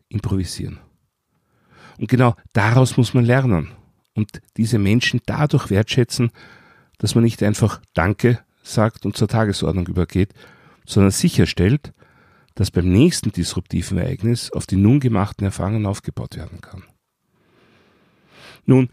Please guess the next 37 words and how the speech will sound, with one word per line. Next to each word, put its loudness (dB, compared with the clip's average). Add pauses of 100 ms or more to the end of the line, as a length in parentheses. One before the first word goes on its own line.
(440)
wie 0
läuft 2
so -2
ein -2
After-Action-Review -4
genau -8
ab? -14 (360)
Da -6
darf 4
ich 0
zunächst -2
einmal 2
auf -2
die -2
Episode -4
fünf 0 (100)
meines -2
Podcasts -4
verweisen. -2 (720)
Dort 2
bin 2
ich 0
ausführlich 2
auf -4
dieses -2
wichtige -4
Werkzeug -6
eingegangen. -8 (1300)
Wichtig 0
sind 0
jedenfalls 0
die -8
zeitliche -2
Nähe 2
zu -6
den 2
Ereignissen -2